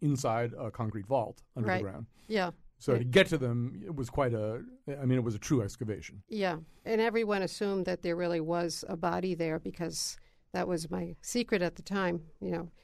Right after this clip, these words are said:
Speaker 2: w-, within my family, 'cause they knew. But, um, so it was quite a, th-, that was the other thing that sort of made me think this is permanent, because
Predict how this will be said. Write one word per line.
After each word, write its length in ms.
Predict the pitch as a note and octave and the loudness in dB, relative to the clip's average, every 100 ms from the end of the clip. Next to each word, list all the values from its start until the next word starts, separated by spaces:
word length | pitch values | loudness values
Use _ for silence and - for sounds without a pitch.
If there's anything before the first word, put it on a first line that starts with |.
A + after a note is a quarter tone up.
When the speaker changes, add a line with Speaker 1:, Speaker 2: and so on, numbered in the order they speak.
| _ _ - | _ _ -14
Speaker 2:
w-, 140 | F#3+ - - | -14 -14 -10
within 500 | A3+ A3+ A3+ G#3 F3+ | 0 2 4 4 4
my 160 | F3 E3 | 2 0
family, 600 | D#3+ G3 F3+ D#3+ F3+ E3+ - | 0 0 0 -2 -6 -10 -14
'cause 180 | F3+ | -12
they 180 | - F#3 | -4 -2
knew. 220 | E3+ E3+ | 0 -2
But, 220 | E3+ E3+ - - - _ _ _ _ _ | -2 -6 -8 -14 -20 _ _ _ _ _
um, 440 | G3+ F#3 F3 F3+ F3 _ _ | -6 -4 -2 -4 -8 _ _
so 220 | - B3 A#3 | 0 4 4
it 60 | |
was 240 | C4+ A#3 - | 4 2 2
quite 240 | A3+ G#3+ | 2 2
a, 160 | F#3+ F3+ - _ _ - _ _ _ _ _ - | 2 -2 -12 _ _ -20 _ _ _ _ _ -18
th-, 240 | - - | -12 2
that 120 | A#3 A#3+ | 4 4
was 120 | G3+ | 6
the 80 | A3 | 4
other 120 | G#3+ | 4
thing 200 | G#3+ F#3 | 4 2
that 120 | F3+ | 0
sort 200 | - G3 | 2 2
of 200 | E3 D#3+ | 0 0
made 240 | F#3+ F#3 | 2 4
me 100 | F3 E3 | 2 2
think 280 | F#3 F3+ | 0 -2
this 180 | - F#3 | -2 -2
is 120 | F#3 | -2
permanent, 560 | - A3 A3 F#3+ E3+ D#3+ | -2 2 4 4 2 -2
because 440 | F3 F3+ E3+ D#3+ | -6 -2 -2 -2